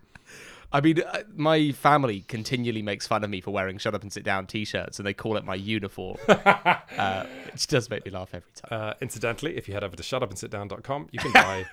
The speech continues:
Speaker 1: <laughs>
Speaker 2: merchandise with our brand. And we've got some nice shirts in there. But we're not gonna be talking about shirts today. Oh no. Today we're gonna be talking about, uh, a few different games. We're going to be talking about Agizia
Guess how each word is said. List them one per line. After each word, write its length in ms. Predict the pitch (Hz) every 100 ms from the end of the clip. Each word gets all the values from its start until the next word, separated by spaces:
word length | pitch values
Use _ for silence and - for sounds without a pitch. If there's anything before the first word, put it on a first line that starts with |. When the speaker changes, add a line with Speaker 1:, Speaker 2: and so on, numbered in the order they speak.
| - -
Speaker 1:
<laughs> 280 | - - 110
Speaker 2:
merchandise 800 | 110 - 98 85 60 - - - _ _ _
with 140 | 95
our 100 | 92
brand. 400 | 92 87 80 82 - -
And 60 | 127
we've 80 | 165
got 100 | 185
some 120 | 165
nice 160 | 147
shirts 240 | - 233 143
in 80 | 110
there. 180 | 87 - - -
But 260 | 160 160 151
we're 80 | 156
not 120 | 180
gonna 100 | 175
be 80 | 143
talking 180 | 160 156
about 100 | 151
shirts 220 | 160 143
today. 380 | 151 156 131 -
Oh 160 | 160 175
no. 360 | 160 117 104
Today 240 | - 156 175
we're 100 | 151
gonna 100 | 147
be 80 |
talking 360 | 131 156 147 143
about, 320 | 127 123 123
uh, 140 | 123 123
a 60 | 117
few 240 | - 220
different 260 | 151 139 120
games. 340 | 113 110 -
We're 120 | 160
going 160 | 196 190
to 80 | -
be 60 |
talking 320 | 156 165 151 143
about 260 | 135 135
Agizia 640 | 147 113 180 - 185 180